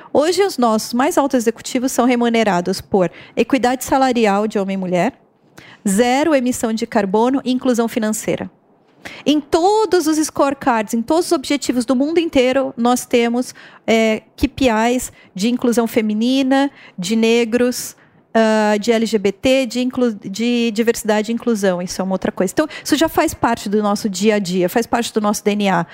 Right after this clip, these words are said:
da nossa jornada. E o que que a gente faz, né, pra, então, a gente já tá diverso, mas o que a gente faz pra incluir? Porque isso é importante. Então, eu tenho muito orgulho de dizer que a gente tem,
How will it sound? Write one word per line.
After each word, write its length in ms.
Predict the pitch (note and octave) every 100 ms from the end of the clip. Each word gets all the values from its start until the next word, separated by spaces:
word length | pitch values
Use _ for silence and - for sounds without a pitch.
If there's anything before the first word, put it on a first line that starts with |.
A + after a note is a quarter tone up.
| -
da 100 | G#3
nossa 220 | A3 A3 A3+
jornada. 580 | A#3 G#3+ F#3+ F3+ F3 F#3 _ _
E 60 | D4
o 40 |
que 100 | D#4
que 80 | F#4+
a 40 |
gente 240 | F#4 F#4 F#4
faz, 320 | - B3+ B3
né, 160 | A#3 A3+
pra, 260 | - G#3 F#3+ -
então, 140 | - A#3+
a 60 |
gente 180 | A#3+ C4
já 100 | C#4
tá 160 | C4 B3
diverso, 600 | A#3+ A3 A#3 A#3+ C#4 C4+
mas 120 | C4+
o 40 |
que 80 | -
a 40 |
gente 160 | F4+ F4+
faz 160 | D#4 D4
pra 160 | D4
incluir? 440 | C4 - B3+ F#3+ F3 _ _ _ _ _ _ -
Porque 260 | - -
isso 140 | G3 F#3
é 20 |
importante. 640 | F#3 A#3 - - - - - _ _ _ - - -
Então, 180 | C#4
eu 80 | D4+
tenho 220 | D#4 D#4+
muito 360 | E4+ E4 G4+ -
orgulho 380 | G#4 A#3+ C#4 C4
de 40 |
dizer 240 | A#3 A#3 B3+
que 100 | D4
a 20 |
gente 260 | D4 D4+
tem, 320 | - C4+ B3+